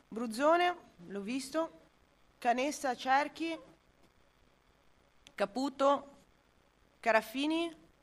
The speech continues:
Ah, no, Caraffini, sì, no, ok, va bene. Però l'ho, l'ho già segnata, va bene. Quindi Caraffini però adesso non c'è, eh?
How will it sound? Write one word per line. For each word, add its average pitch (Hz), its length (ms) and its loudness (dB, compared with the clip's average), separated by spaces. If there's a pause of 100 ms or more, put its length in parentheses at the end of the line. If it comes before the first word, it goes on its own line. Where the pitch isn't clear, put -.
(2000)
Ah, 240 160 -8
no, 254 280 -10
Caraffini, 214 500 -4
sì, 233 160 -6
no, 220 220 2
ok, 190 360 -2
va 185 120 -2
bene. 190 240 -4 (340)
Però 247 180 10 (500)
l'ho, 262 180 2
l'ho 285 160 2
già 311 160 -2
segnata, 196 1080 -2 (760)
va 208 160 -4
bene. 185 320 0 (560)
Quindi 247 240 0
Caraffini 294 500 4
però 277 200 4
adesso 262 320 2
non 233 100 -4
c'è, 226 400 4
eh? 226 80 -2